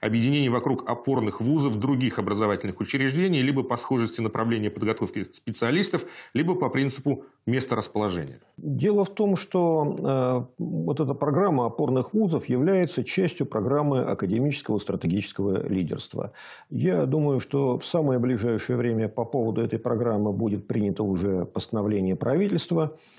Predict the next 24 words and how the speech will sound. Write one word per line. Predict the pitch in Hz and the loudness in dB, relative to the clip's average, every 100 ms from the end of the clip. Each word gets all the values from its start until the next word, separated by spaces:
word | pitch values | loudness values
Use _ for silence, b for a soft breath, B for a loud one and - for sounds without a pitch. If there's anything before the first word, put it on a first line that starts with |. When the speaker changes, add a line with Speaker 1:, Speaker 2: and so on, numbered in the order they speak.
| B B B | B B B
Speaker 2:
и, | - 135 131 127 - | 0 2 2 0 0
э, | 123 117 110 104 107 110 107 | 2 2 2 2 2 2 0
Минобрнауки | 117 147 143 139 127 110 120 170 160 120 | 0 0 0 0 -2 0 0 0 0 0
объявит | 110 98 113 107 98 | 0 0 0 0 -2
конкурс | - 165 147 120 - - | -2 -2 0 -4 -4 -4
на | 113 123 110 107 | -2 0 -2 -4
включение | - 120 120 - 156 131 104 | -4 -2 -2 0 2 2 2
в | |
эту | 110 110 | 0 -2
программу. | - 117 110 92 76 | -2 -2 0 0 -2
Speaker 1:
Вы | - 110 | -2 0
рассчитываете | 117 - 117 101 90 90 | 0 0 0 -2 -2 -4
Speaker 2:
Э, | - | -2
Speaker 1:
попасть? | 120 120 127 143 | 0 0 0 -2
Speaker 2:
в | 147 - | -4 -6
конкурсе | - 180 180 170 151 - - - 151 147 | 0 0 2 0 -2 -6 -14 -2 0 2
мы | 131 139 | 2 2
будем | 135 131 131 | 2 2 2
обязательно | 127 131 127 107 107 110 | 2 2 2 0 0 0
участвовать. | 110 - 180 170 180 175 165 B - | 0 2 0 2 2 2 0 B -20
Есть | 220 202 143 175 170 - | -12 -2 2 2 2 0
определенные | 151 143 143 156 147 131 120 | 0 2 2 2 2 2 0
пороговые | - 143 139 120 113 113 | 0 0 0 2 2 0
показатели | 117 - 131 190 202 - 92 90 104 | -2 0 2 2 2 2 0 -2 -4